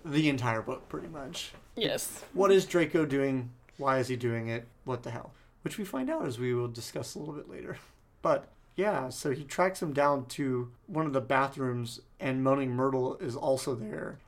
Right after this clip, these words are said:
Speaker 1: And he's crying because he's concerned that he's gonna get killed and his mom killed and his dad killed and all those things because he's not able to go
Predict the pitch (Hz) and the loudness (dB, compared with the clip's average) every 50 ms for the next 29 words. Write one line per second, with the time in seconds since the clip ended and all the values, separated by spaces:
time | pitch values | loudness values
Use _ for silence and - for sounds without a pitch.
0 | _ - 185 135 143 143 127 - - - - - - 202 202 175 147 131 127 120 | _ -6 -4 -2 -2 -2 -2 -4 -10 -14 -12 0 4 6 8 8 8 6 4 0
1 | 120 120 120 139 131 - - 139 131 123 120 - 143 123 120 - - 135 127 - | -2 -4 -6 -6 -6 -2 -2 -2 -2 -2 -6 -8 -8 -8 -8 -6 -8 -6 -6 -4
2 | - 160 147 135 127 120 127 123 117 131 123 120 117 226 - - - - 147 139 | -2 -2 0 0 0 0 -2 -2 -2 -2 -4 -4 -4 -8 -10 -10 -4 0 2 4
3 | 131 127 120 120 120 113 110 120 113 101 - 131 123 123 117 110 - - 131 127 | 4 4 2 0 -2 -4 -4 -6 -8 -4 -2 0 2 2 2 0 -2 -2 0 0
4 | 120 120 117 117 113 113 110 110 104 - - - - - 151 135 120 120 139 127 | 0 0 0 -2 -4 -4 -6 -8 -10 -12 -18 -20 -16 -10 -8 -8 -2 2 2 2
5 | 123 123 - - 143 131 127 120 120 120 120 - 156 143 135 135 131 123 - - | 2 2 0 0 2 2 4 2 0 -2 -2 -2 0 0 2 2 0 0 -2 -2
6 | - 139 127 123 123 117 117 127 120 - 123 110 120 117 113 120 127 123 - - | -2 -2 -2 -2 -2 -4 -6 -6 -4 -4 -4 -4 -4 -6 -2 0 0 0 0 -2
7 | - 135 123 120 120 120 117 117 127 120 | -4 -4 -4 -4 -4 -4 -4 -2 -2 -4